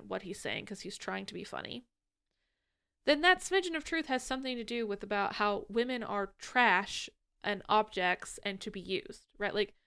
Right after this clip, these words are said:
what, what else would be the kernel of truth in these things that he's saying?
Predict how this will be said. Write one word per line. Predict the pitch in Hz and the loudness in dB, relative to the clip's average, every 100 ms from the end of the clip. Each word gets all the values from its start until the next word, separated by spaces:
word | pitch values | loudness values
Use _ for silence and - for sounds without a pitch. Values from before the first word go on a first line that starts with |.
| _ _ | _ _
what, | 254 311 240 | 0 0 6
what | 311 269 | 6 8
else | 277 277 | 4 0
would | 240 | -6
be | 226 226 | -4 -4
the | 208 | -4
kernel | - 262 247 202 | -4 -4 -2 -4
of | - | -6
truth | - 262 180 - - | -6 -2 -2 -4 -8
in | 208 | -6
these | 190 190 | -6 -8
things | - 185 | -8 -6
that | 180 | -6
he's | - - | -8 -10
saying? | 214 | -10